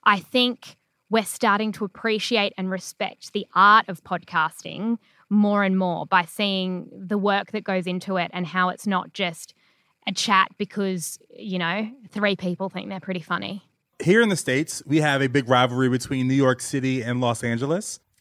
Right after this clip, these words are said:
Speaker 2: that exists. There's, there's a cultural difference, um, but there's also a podcast cultural difference, uh, as well in our approach.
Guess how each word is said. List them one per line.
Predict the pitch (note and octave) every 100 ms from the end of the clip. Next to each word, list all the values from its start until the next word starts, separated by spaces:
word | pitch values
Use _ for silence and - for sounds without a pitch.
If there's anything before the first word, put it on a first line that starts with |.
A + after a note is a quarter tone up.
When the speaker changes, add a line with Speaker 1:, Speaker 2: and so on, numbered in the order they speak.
| A#2+
Speaker 2:
that | C#3
exists. | C3 A2 D3+ D#3+
There's, | C#3 A#2+
there's | C#3 B2
a |
cultural | A#2+ - D3 D#3+ F3+ F3
difference, | F3+ F3+ G3+ A#3 - - _ _ -
um, | C#3 C#3 C3 A#2+
but |
there's | C#3+ C#3+
also | C#3 F3 G3+ F3 -
a | C3+ C3 B2 A#2+ A2+ _ _
podcast | - E3 G#3 - D3 A2+ G#2+ -
cultural | - B2 - A#2+ A2
difference, | B2+ A#2 A2 F#2+ - - - _ _ _
uh, | A#2+ A#2 A2 - -
as | B2+ A2+
well | C#3+ D#3 B2
in | - C3 A#2
our | A#2+ A2+
approach. | - - D3+ G2+ - -